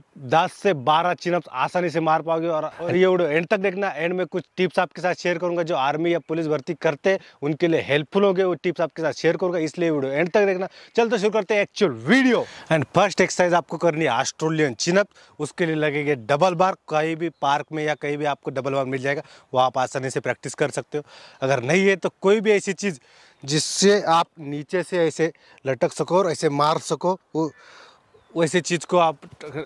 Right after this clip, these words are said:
यूज़ में लेके कर सकते हो। यहाँ पे ये डबल बार थोड़ा हाइट ज़्यादा है, इसलिए मैं यहाँ पे चेयर का यूज़ ले रहा हूँ। ऐसे चेयर, अगर आपका भी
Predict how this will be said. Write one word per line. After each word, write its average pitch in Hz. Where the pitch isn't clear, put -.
यूज़ 156
में 170
लेके 160
कर 170
सकते -
हो। 190
यहाँ 151
पे 180
ये 180
डबल 160
बार 165
थोड़ा 160
हाइट 160
ज़्यादा 156
है, 165
इसलिए 156
मैं 160
यहाँ 147
पे 160
चेयर 160
का 165
यूज़ 147
ले 156
रहा 160
हूँ। 185
ऐसे 139
चेयर, 156
अगर 151
आपका 156
भी 202